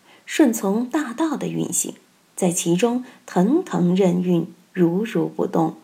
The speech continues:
动亦如如。用禅宗的话来说，就是随波逐浪。这当然是很高的境界了。我们总不免于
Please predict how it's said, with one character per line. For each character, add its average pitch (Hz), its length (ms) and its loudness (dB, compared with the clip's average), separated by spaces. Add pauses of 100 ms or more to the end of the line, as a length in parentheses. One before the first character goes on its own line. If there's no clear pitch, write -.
(200)
动 240 240 0 (240)
亦 170 180 -6
如 - 340 -8
如。 - 180 -6 (720)
用 294 180 0
禅 165 280 0
宗 320 180 2
的 339 100 -2
话 170 180 -8
来 - 180 -12
说， 156 320 -2 (220)
就 190 160 2
是 - 480 0
随 160 360 -4
波 214 280 -4
逐 165 260 -8
浪。 254 220 -6 (760)
这 330 140 6
当 320 220 2
然 247 260 2 (120)
是 - 160 -4
很 - 420 -8
高 294 220 -2
的 247 120 -10
境 - 220 -10
界 - 180 -8
了。 - 220 -14 (960)
我 226 120 4
们 233 320 2
总 175 240 -4
不 285 160 4
免 180 300 2
于 170 300 2